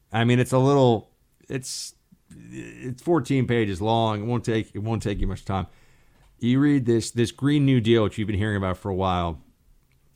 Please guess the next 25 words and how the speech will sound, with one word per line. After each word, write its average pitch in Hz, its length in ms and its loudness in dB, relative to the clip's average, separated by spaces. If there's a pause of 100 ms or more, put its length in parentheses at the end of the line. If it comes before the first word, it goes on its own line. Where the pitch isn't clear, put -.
(100)
is 110 240 -4
full 120 280 -2
of 98 320 -2 (540)
some 131 340 2
of 92 120 -2
the 98 80 -2
dumbest, 123 760 0 (1000)
the 101 80 -6
dumbest 127 520 0
stuff 110 320 -2
I've 101 140 0
ever 95 240 -2
read 85 380 -4 (400)
that's 95 220 -4
supposedly 87 800 -4 (140)
going 92 180 -4
to 82 80 -8
be 85 100 -8
policy. 82 600 -8 (440)
I, 127 420 0
I 147 40 2
mean, 135 280 2
there 190 400 6
is 127 340 2
something 151 720 0